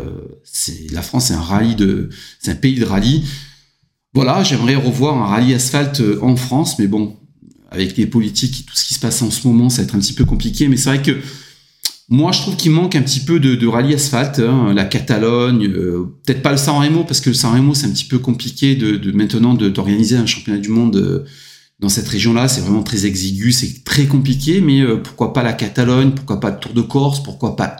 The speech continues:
Ypres, euh, le rallye d'Allemagne aussi, c'était un très beau rallye, euh, asphalte avec une très grosse spécificité. Je trouve ça dommage un petit peu de les voir, euh, disparaître. Par contre, les points positifs aussi sur les absents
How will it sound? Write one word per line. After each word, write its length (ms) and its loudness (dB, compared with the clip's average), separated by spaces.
Ypres, 420 -4
euh, 280 0
le 120 4
rallye 260 0
d'Allemagne 440 2
aussi, 340 -2
c'était 160 -4
un 60 -4
très 180 -4
beau 140 -2
rallye, 320 2
euh, 140 -2
asphalte 300 -2
avec 220 -6
une 280 0
très 160 -4
grosse 160 0
spécificité. 840 -4
Je 60 -20
trouve 100 -6
ça 180 0
dommage 500 0
un 60 4
petit 160 0
peu 180 2
de 100 2
les 160 4
voir, 360 0
euh, 120 2
disparaître. 600 -2
Par 200 -2
contre, 200 0
les 80 2
points 160 0
positifs 600 -2
aussi 240 2
sur 160 0
les 160 2
absents 640 -2